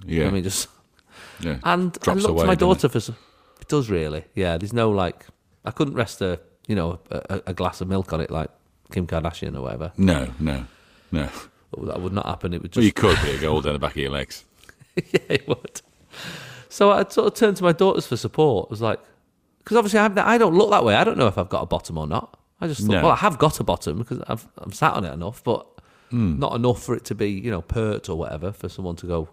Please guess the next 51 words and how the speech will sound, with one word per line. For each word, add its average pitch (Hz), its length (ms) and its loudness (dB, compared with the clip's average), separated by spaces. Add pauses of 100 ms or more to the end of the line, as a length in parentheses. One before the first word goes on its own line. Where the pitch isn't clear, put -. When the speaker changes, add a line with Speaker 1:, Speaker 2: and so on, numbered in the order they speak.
Speaker 1:
'Ooh, 139 180 0
he's 117 160 -2
got - 180 -6
a 80 40 -4
nice 78 200 -6
bottom,' - 380 -8 (100)
or 85 80 -4
whatever. 85 240 -2
Speaker 2:
Hmm. 95 220 2
Speaker 1:
That's - 240 -6
what 58 100 -4
women 76 280 -6
do, 80 180 -4
or 82 60 -2
Speaker 2:
So 101 60 2
you 104 160 4
Speaker 1:
people - 60 -6
Speaker 2:
thought 104 120 4
Speaker 1:
do." 92 40 0
Speaker 2:
you'd 90 120 2
asked 85 220 -2
your, 85 160 0 (520)
your 85 180 0 (100)
kids? - 440 -6 (500)
<laughs> - 20 -16
Speaker 1:
<laughs> - 400 -4
Yeah. - 320 0 (480)
So 175 100 4
I 175 120 6
just 143 160 0
said, 98 200 0
Speaker 2:
"I 170 100 4
have 254 200 4
got 277 120 6
a - 20 6
nice 147 240 6
Speaker 1:
"Right." 143 60 2
Speaker 2:
bottom, 127 180 6
haven't 277 220 6
I, 247 60 6
kids?" 139 600 2
<laughs> 160 60 -2 (1600)
Speaker 1:
<laughs> - 0 -
There's 294 600 2
a 294 60 2
family 160 300 4
discussion 123 580 0 (120)
about 120 260 0
Speaker 2:
Yeah. 139 100 6
Speaker 1:
my 107 80 6
bottom. - 440 -4